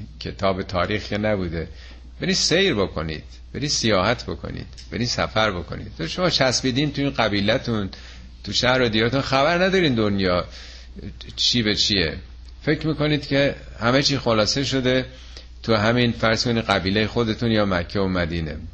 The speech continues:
برید سیر بکنید در زمین، هفت بار در قرآن اومده که سیر بکنید،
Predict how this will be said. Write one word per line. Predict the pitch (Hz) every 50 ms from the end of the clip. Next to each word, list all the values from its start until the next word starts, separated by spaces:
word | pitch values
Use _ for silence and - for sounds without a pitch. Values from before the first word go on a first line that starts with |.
| -
برید | 123 147 175 202 190 -
سیر | - - - - 117 147 185 185 156
بکنید | 117 98 - - - 85 78 76 76 73 76
در | 80 80 80
زمین، | 78 73 76 76 76 73 73 73 - - - - - - - - - - - - - - - -
هفت | - 147 175 170 - - -
بار | 151 147 139 120
در | 120 120 113 104
قرآن | 98 107 101 - - 104 107 107
اومده | 104 98 98 92 95 101
که | 95 - 117 104
سیر | - - - 113 110 107 95 85
بکنید، | 82 80 - - 78 76 95 - - -